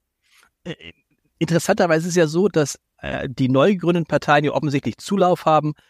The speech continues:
Sarah Wagenknecht hat gesagt, dass sie den erstmal so ein bisschen begrenzt. Die A F D vermeldet auch in dieser Woche, zumindest habe ich das in Hamburg gesehen, Zulauf. Wie ist es bei der F D P? Merken Sie das? Also da, da scheint ja ne, wieder die Politisierung in der Gesellschaft wieder zuzunehmen.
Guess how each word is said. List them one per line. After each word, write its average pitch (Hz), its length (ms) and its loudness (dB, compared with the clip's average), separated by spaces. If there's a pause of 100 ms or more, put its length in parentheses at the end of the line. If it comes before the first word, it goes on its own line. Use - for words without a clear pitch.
(160)
Sarah 120 300 0
Wagenknecht 147 400 2
hat - 100 -8
gesagt, 135 300 0
dass 127 100 -2
sie 131 80 -4
den 123 140 0
erstmal 117 260 -4
so 113 80 -4
ein 104 80 -8
bisschen 104 260 -8
begrenzt. 131 680 -2 (320)
Die 139 120 2
A 127 140 4
F - 80 -6
D 175 220 2
vermeldet 147 460 0
auch 139 120 0
in 127 180 -4
dieser 175 260 2
Woche, 160 340 0 (260)
zumindest 139 540 0
habe 135 100 -2
ich 120 80 -6
das 127 160 -2
in - 140 -8
Hamburg 165 280 0
gesehen, 143 460 0
Zulauf. 156 640 0 (260)
Wie 196 100 -4
ist 220 120 0
es - 80 -10
bei 208 180 2
der 214 160 0
F 190 100 -6
D 196 120 -4
P? 214 280 0 (440)
Merken 180 340 2
Sie 208 100 -4
das? 202 140 2
Also 160 180 -6
da, - 140 -2 (140)
da 156 180 0
scheint 220 240 2
ja 196 80 4
ne, 185 140 -2
wieder 185 420 2
die - 140 -12
Politisierung 156 580 0
in 151 60 0
der 143 100 2
Gesellschaft 143 380 0
wieder 135 160 0
zuzunehmen. 190 520 -2